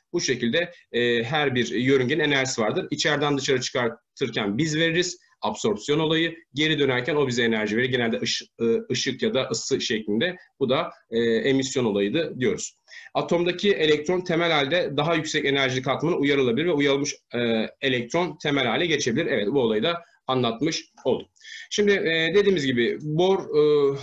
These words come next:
hatırlatması yaptık şu anda. Bohr atom modelinin hatırlatmasını yaptık. E, peki, e, modern atom teorisi ne diyor arkadaşlar? Hemen bakalım.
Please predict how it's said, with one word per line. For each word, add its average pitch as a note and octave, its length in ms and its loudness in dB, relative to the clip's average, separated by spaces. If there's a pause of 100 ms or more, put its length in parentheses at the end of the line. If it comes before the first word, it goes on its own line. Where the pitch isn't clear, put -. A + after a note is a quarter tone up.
(320)
hatırlatması D#3 760 0
yaptık A2+ 260 -2
şu A#2+ 120 0
anda. A2 160 2
Bohr A#2+ 120 2
atom A#2+ 260 0
modelinin B2 300 0
hatırlatmasını C3 640 -2
yaptık. C3 320 -4 (380)
E, C3 200 0
peki, F3+ 460 0 (200)
e, C3+ 260 2
modern F3 400 2
atom D3 300 2
teorisi D3 360 0
ne C#3+ 160 4
diyor G#2 180 2
arkadaşlar? G2+ 440 -4
Hemen D#3+ 340 0
bakalım. D3 380 -2